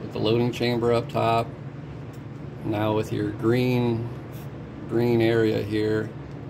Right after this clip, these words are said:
uh, if you're gonna do a half turn, you would just, like, move that to the s-, six o'clock, load it in with the spring,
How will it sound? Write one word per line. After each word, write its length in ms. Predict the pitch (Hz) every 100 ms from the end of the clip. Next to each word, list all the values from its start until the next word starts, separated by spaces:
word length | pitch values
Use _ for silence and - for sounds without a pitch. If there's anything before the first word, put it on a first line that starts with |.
| - -
uh, 260 | 110 101 104
if 80 | -
you're 80 |
gonna 140 | 113 110
do 160 | 120
a 60 | 117
half 280 | 117 139 139
turn, 440 | - 107 101 101 113 -
you 120 | 117
would 100 | 110
just, 240 | 107 107 -
like, 160 | 104 - -
move 240 | 117 110
that 240 | 110 107 107
to 120 | 110
the 100 | 107
s-, 340 | - - - - - - - - - - - - - 143 143 143 - - - -
six 420 | - - 147 143
o'clock, 440 | - - 104 98 - - - - - - - - - - - - - - - - -
load 240 | 107 110
it 120 | 113
in 200 | 117 117
with 160 | 120 117
the 100 | 120
spring, 580 | - 113 104 101 110